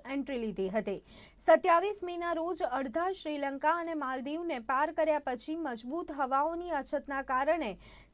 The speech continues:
સાત દિવસ સુધી ચોમાસાની ઉત્તરી સીમા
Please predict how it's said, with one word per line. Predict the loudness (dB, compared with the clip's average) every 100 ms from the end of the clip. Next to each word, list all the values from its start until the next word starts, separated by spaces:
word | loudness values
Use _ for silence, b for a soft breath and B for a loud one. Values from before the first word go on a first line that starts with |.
| 6
સાત | 8 8 4
દિવસ | -2 -2
સુધી | -2 -2 0 -2
ચોમાસાની | -2 -2 -2 -2 -2 -2 -2
ઉત્તરી | -4 -4 -4 -4
સીમા | -4 -4 0 -2